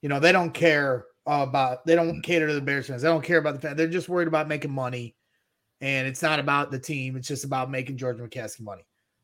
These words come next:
You know what? That's their job, is to make money. That's fine. Tom Ricketts, when he bought the Cubs, he's there to make money too. He's there to improve everything around Wrigley Field to make it this attraction. But he also made the hires necessary to bring the first World Series championship home since nineteen oh eight.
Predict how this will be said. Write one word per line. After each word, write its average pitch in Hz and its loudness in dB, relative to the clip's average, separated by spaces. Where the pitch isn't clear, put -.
You 165 -2
know 190 0
what? 208 6
That's 208 4
their 269 2
job, 160 0
is 220 0
to 202 -12
make 220 -4
money. 226 -4
That's 190 -2
fine. 170 -4
Tom 233 4
Ricketts, 220 2
when 151 -4
he 180 -2
bought 190 -2
the 185 -6
Cubs, 165 -2
he's 175 -4
there 208 2
to 202 -2
make 185 -2
money 185 -2
too. 180 0
He's 170 -4
there 180 2
to 160 6
improve 170 0
everything 202 4
around 190 0
Wrigley 190 2
Field 185 0
to 185 -4
make 170 -2
it 165 -4
this 175 -8
attraction. 170 -2
But 202 2
he 214 8
also 226 6
made 208 4
the - 4
hires 185 0
necessary 170 -2
to 156 -4
bring 175 0
the 160 -4
first 185 -4
World 175 -2
Series 165 0
championship 160 -2
home 151 -6
since 139 -10
nineteen 156 -4
oh 131 -6
eight. 113 -6